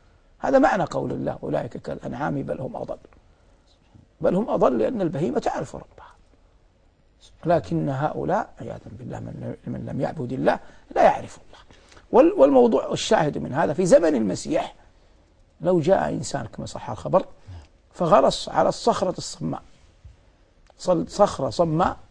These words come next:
لأنبتت، مع أن الإنسان الآن يت-،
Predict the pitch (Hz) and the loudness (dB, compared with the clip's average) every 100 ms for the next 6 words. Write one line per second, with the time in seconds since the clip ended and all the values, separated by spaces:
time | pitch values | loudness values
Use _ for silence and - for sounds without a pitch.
0 | - - - 120 - - - - - _ | -12 -8 -6 -6 -12 -20 -20 -20 -20 _
1 | _ _ _ _ _ _ _ _ _ _ | _ _ _ _ _ _ _ _ _ _
2 | _ _ _ _ 110 147 139 190 165 135 | _ _ _ _ -8 -4 -2 0 0 -2
3 | - 127 143 139 117 - 135 156 - - | -6 -6 -4 -4 -6 -8 -8 -8 -6 -8